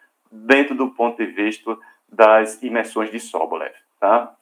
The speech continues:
Aqui é apenas uma questão técnica. E aí, o que é que acontece? No trabalho de Cazenave e Lyons, foi mostrado o seguinte,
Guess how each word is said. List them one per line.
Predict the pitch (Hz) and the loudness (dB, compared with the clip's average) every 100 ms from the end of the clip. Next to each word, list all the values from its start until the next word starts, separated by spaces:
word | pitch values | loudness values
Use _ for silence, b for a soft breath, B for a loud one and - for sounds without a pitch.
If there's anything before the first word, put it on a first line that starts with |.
| b b | b b
Aqui | - 131 135 185 | 2 2 0 -4
é | |
apenas | 156 160 156 | -4 -4 -6
uma | 160 156 | -4 -4
questão | 151 147 - 160 | -4 -10 -10 -12
técnica. | - 101 92 92 90 - _ _ _ _ _ _ _ _ - | -4 -2 -2 -6 -16 -20 _ _ _ _ _ _ _ _ 0
E | 135 | 2
aí, | 139 160 156 | 2 0 -8
o | 135 | -12
que | 135 | -6
é | 180 | -4
que | 151 | -4
acontece? | - 143 131 - - - _ b b b b - | -4 -6 -4 -8 -8 -20 _ b b b b -6
No | 339 | 0
trabalho | 190 185 196 | 2 4 2
de | 170 | 0
Cazenave | - 123 117 110 101 98 | -2 0 0 0 0 0
e | |
Lyons, | 85 90 135 123 - | -8 -2 -2 -2 -8
foi | - 143 | -4 -2
mostrado | 135 131 - 120 123 | -2 -4 -2 -2 -2
o | |
seguinte, | - 110 95 85 _ | -14 -14 -14 -14 _